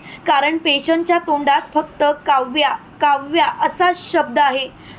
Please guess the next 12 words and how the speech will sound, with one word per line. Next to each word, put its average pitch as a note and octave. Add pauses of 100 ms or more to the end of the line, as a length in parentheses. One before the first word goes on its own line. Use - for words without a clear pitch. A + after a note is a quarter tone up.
ते D4+
नुसतं C#4+
काव्यास C#4+
नावाचा C#4+
जप B3+ (120)
करतायत." C#4+ (840)
हे C#4+
ऐकताच C4 (720)
लगेच C#4
मोठ्यानी C4+ (260)
विक्रमादित्य D4
बोलतात, C#4+